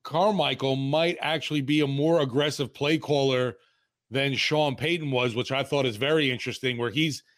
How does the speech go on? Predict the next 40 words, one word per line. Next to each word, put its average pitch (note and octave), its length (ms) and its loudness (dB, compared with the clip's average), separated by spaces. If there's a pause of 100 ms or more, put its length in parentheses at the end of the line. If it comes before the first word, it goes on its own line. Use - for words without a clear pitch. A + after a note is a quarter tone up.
(280)
he's D#3 180 2
more D3 240 4
about, B2+ 460 0 (160)
uh, B2 180 2
taking D#3 320 -2
more C#3 200 2
chances C3+ 640 -2 (520)
than C3+ 200 0
even C#3 260 2
Sean D#3 400 2
did. B2 180 0
So D3 140 0
I'm F#3+ 140 0
anx-, G3+ 320 -2
I'm G#3 120 -2
anxious A3+ 280 -2
to F3 100 -4
see D#3+ 480 2 (320)
what D3+ 280 2
he D#3+ 280 2
has, C3+ 500 -2
he, F3+ 320 -4
he's D#3+ 200 -2
got D#3 180 2
under C#3 460 2 (420)
his D#3 160 2
belt C#3+ 340 0
now C3+ 280 0
for C3 320 0
this C3 240 2
season, C3+ 340 -2
considering C3+ 640 0 (320)
he's C3+ 220 -2
no C#3+ 160 2
longer C#3 340 2
got A#2+ 260 0
Sean C#3+ 360 2
to C#3+ 120 -2
answer B2+ 380 -4
to. B2 420 0